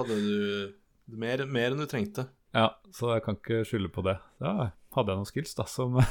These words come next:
Speaker 2: <laughs> som liten kid. Ja, kult. Er det på tide å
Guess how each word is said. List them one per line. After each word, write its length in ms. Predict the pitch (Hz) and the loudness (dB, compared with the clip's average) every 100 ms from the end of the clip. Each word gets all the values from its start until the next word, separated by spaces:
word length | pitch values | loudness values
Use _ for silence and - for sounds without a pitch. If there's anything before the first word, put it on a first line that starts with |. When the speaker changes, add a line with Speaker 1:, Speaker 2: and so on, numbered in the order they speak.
| - | 6
Speaker 2:
<laughs> 200 | 139 156 - 143 | 4 2 0 0
som 100 | 127 | 2
liten 240 | 120 120 | 2 2
kid. 240 | 127 123 - - - - - - - - - - _ _ _ _ | 0 -2 -10 -20 -20 -20 -20 -20 -20 -20 -20 -20 _ _ _ _
Ja, 200 | 135 190 - - | 4 4 0 4
kult. 360 | 180 196 - - _ _ _ _ _ 143 | 4 4 -4 -10 _ _ _ _ _ 6
Er 160 | 131 131 | 8 6
det 80 | 135 | 2
på 80 | 139 | 2
tide 240 | 120 117 | 6 10
å 140 | 120 | 10